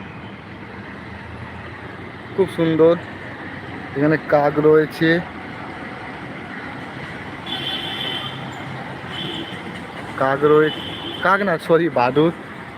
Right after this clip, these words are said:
আর রাস্তাটা দেখো, এই দেখো, রাস্তা দেখো।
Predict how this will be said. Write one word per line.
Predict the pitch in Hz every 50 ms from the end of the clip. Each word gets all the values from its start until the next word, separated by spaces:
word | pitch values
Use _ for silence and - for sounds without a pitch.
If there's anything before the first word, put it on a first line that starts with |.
| - -
আর | 127 135 143 139
রাস্তাটা | 143 147 147 - - 180 180 175
দেখো, | 175 165 156 - 180 185 202 214 - - - - - - - - - - - - - - - - - - - - 175
এই | 151 139
দেখো, | 131 127 117 - - 127 131 - - - - - - - - - - - - - - - - - - - - - - - - - - - - - - - - - - - - - - - - - - - - - - - - - - - - - - - - - - - - - - - - - - - - - - - - - 127
রাস্তা | 139 139 143 143 139 - - 160
দেখো। | 131 123 123 123 - 135